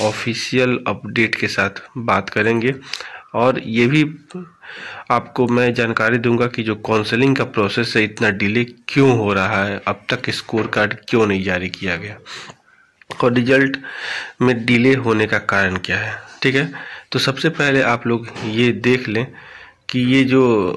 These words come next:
श्रम संसाधन विभाग बिहार सरकार के द्वारा जो एक court order जारी हुआ था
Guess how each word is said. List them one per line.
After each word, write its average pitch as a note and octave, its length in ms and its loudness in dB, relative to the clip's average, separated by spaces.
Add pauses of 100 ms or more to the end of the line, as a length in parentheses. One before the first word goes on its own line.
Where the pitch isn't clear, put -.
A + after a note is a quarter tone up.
(720)
श्रम C3+ 300 2
संसाधन A#2 480 0
विभाग G#2 280 2
बिहार A2+ 320 0
सरकार G#2+ 400 0
के A2 120 0
द्वारा G2 340 -2 (580)
जो A#2 280 0 (140)
एक A2 280 -2 (1300)
court D#3+ 440 4 (100)
order A2+ 360 4
जारी G#2+ 320 2
हुआ G2 200 2
था G2 180 -4